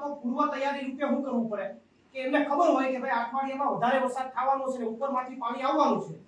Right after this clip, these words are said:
તો અડધું કે પોણું ડેમ ખાલી કરી નાખવું પડે. પચીસ ટકા કે પચાસ ટકા કે ત્રીસ ટકા ડેમ ખાલી કરી દેવું પડે. શું કામ? કે ખાલી, ખાલી કરી દો તો ઉપરથી પાણી એક સાથે આવી જાય, તો એક આને છોડી ન દેવું પડે.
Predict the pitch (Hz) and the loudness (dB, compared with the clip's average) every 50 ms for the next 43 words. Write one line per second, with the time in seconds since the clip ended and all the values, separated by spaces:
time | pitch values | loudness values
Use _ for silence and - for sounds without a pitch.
0 | _ _ _ _ _ _ - 294 285 - - - 233 269 285 285 302 311 - 254 | _ _ _ _ _ _ -8 -4 2 4 4 6 6 6 4 6 4 4 2 0
1 | 262 277 277 262 269 262 262 247 233 233 240 233 208 208 180 175 185 175 165 165 | 0 0 4 4 4 4 4 4 2 2 0 0 -2 -4 -4 -4 -6 -8 -8 -10
2 | - 160 160 147 - - - _ _ _ _ _ _ _ _ _ _ 220 220 226 | -10 -10 -12 -12 -12 -16 -20 _ _ _ _ _ _ _ _ _ _ -8 -6 -2
3 | 277 262 240 269 269 269 269 262 262 262 - - 233 233 254 247 240 - - 254 | -2 0 0 0 0 0 0 0 -2 -4 -6 -8 -6 -6 -4 -4 -4 -4 -6 -8
4 | 247 254 247 240 - 269 285 269 - 240 240 277 262 226 220 233 247 254 - - | -8 -10 -10 -10 -6 -4 -2 -2 0 -2 -2 -4 -4 -2 -2 -2 -2 -2 0 2
5 | - 269 285 285 269 262 233 214 214 208 208 202 208 202 202 - 262 247 311 294 | 4 4 4 4 4 2 0 2 2 2 2 0 -2 -4 -4 -4 2 6 8 8
6 | 285 277 - - - - _ - 269 269 - - - 240 277 294 294 - - 247 | 8 6 2 -2 -12 -18 _ -14 -12 -10 -10 -4 0 2 2 2 2 0 -2 0
7 | 262 294 311 285 311 302 240 285 277 269 269 247 247 - 285 285 294 302 - 254 | 2 2 4 4 4 4 4 4 2 0 0 -2 -2 0 0 0 0 -2 -2 -2
8 | 262 285 285 254 240 269 294 - - 269 294 - 277 269 294 294 277 - 220 190 | 0 0 0 0 0 0 0 0 0 -2 0 2 4 4 4 6 4 4 4 2
9 | - - - - - _ _ _ - - _ 285 269 - 262 294 311 294 285 294 | 0 -2 -4 -8 -14 _ _ _ -20 -16 _ -6 -6 2 4 6 6 6 6 4
10 | 294 254 - - 269 262 247 226 214 190 170 160 - - - - - | 2 2 2 0 2 4 4 4 4 2 2 0 -4 -4 -8 -10 -16